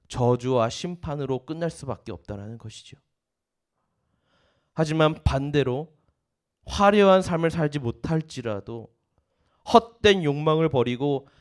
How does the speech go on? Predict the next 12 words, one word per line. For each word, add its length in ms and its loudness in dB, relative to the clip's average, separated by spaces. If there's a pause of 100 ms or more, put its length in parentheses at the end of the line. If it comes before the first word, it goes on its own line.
(120)
하나님을 640 6
예배하는 600 -2
자들은, 540 -14 (540)
그 100 4
하나님을 460 4
예배하는 500 0
자녀들은, 760 -10 (480)
하나님을 480 8
예배하는 460 6
가족들은, 720 -2
후손들은, 640 2
가문들은요, 960 -2